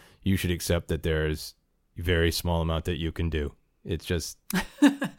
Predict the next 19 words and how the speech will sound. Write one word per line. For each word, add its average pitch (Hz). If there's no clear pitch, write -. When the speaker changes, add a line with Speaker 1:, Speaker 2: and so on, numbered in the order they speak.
Speaker 2:
No, 339
no, 277
Speaker 1:
you 247
Speaker 2:
there's 226
Speaker 1:
can 180
set 104
dream 107
goals 87
and 95
you 95
can 110
chase 113
them, 85
but 80
I 80
think 85
a 87
realization 80
that 76